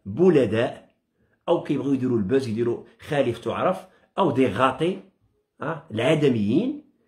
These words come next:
اللي كيدو. وكاين اللي كيبغي عاود يدير انسان يبغي يربح المغاربه والجزائريين باش يكبر لي في، فهمتي؟ شحال ما كنهضر معاه فنانين بلا ما نجبدهم وشي، وشي سياسيين،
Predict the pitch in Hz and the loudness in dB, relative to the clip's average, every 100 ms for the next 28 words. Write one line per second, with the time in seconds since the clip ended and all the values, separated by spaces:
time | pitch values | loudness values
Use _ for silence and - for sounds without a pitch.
0 | _ _ 131 131 127 113 107 185 269 294 | _ _ -8 -4 -2 -2 -2 -2 0 0
1 | 285 - 226 208 254 214 190 185 185 180 | -2 -2 -2 0 0 -2 0 0 0 -2
2 | 175 247 233 185 180 170 160 165 165 156 | -2 -2 -2 -2 -2 -2 -6 -4 -2 -2
3 | 143 135 139 151 147 139 - 127 180 147 | -2 -2 -4 -4 -4 -6 -8 -8 -6 -2
4 | 143 123 113 135 302 330 - _ _ _ | -2 0 -2 -2 -4 -4 -12 _ _ _
5 | _ _ _ _ _ _ _ - 135 208 | _ _ _ _ _ _ _ -10 -4 -2
6 | 202 - - 226 226 202 208 202 196 208 | -4 -6 -10 -4 -4 -4 -4 -4 -6 -4
7 | 185 - 175 180 196 226 175 160 180 160 | -6 -4 -2 -2 -4 -6 -4 -2 -2 -4
8 | 131 117 160 156 - 135 135 - - - | -6 -4 -4 -6 -10 -12 -14 -16 -18 -16
9 | - - 165 | -14 -12 -10